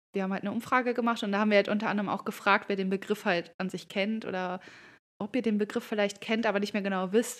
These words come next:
was man sich darunter vorstellt. Aber es haben wirklich,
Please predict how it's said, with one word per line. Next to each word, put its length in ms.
was 140
man 100
sich 140
darunter 280
vorstellt. 640
Aber 520
es 160
haben 160
wirklich, 480